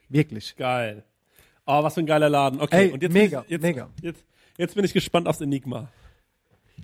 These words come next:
Speaker 1: Ja, wir waren ja dann am nächsten Tag im Disfrutar. Das sind ja die beiden Küchenchefs, beziehungsweise die drei Küchenchefs vom El Bulli gewesen, vom Ferra Adria,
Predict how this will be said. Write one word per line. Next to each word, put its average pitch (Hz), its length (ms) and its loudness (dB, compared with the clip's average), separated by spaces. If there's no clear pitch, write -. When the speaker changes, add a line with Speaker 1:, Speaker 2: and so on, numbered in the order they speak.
Speaker 1:
Ja, 190 220 4
wir 175 140 0
waren 196 240 4
ja 202 100 0
dann 180 220 0
am 160 140 -6
nächsten 185 480 2
Tag 175 340 2
im 156 240 2
Disfrutar. 160 960 -2
Das 156 160 0
sind 165 140 4
ja 160 80 6
die 143 120 0
beiden 175 420 4
Küchenchefs, 170 580 2
beziehungsweise 147 840 0
die 123 240 -4
drei 175 320 2
Küchenchefs 156 680 0
vom 143 260 -2
El 143 200 4
Bulli 180 360 6
gewesen, 139 560 2
vom 135 300 0
Ferra 123 400 0
Adria, 135 400 -2